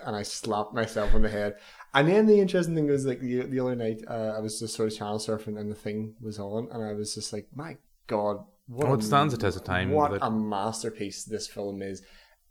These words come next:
Speaker 1: Despite the, you know, the, the effects still hold up.
Speaker 2: Oh, yeah.
Speaker 1: Uh,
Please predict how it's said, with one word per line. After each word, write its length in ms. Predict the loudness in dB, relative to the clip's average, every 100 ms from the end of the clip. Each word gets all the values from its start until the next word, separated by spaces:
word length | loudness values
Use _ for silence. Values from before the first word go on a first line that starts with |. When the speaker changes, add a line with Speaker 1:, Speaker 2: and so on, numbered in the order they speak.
| -16 -14
Speaker 1:
Despite 680 | -8 -8 -4 0 0 0 -4
the, 360 | 2 6 6 6
you 120 | 0
know, 160 | -2 -4
the, 160 | -4 -4
the 160 | -2
effects 380 | -4 0 -2 -2
still 240 | -2 0 2
hold 260 | 0 0
up. 200 | -2 -4 _ -6
Speaker 2:
Oh, 80 | -2
yeah. 160 | -2 -4 _ _
Speaker 1:
Uh, 320 | -4 0 0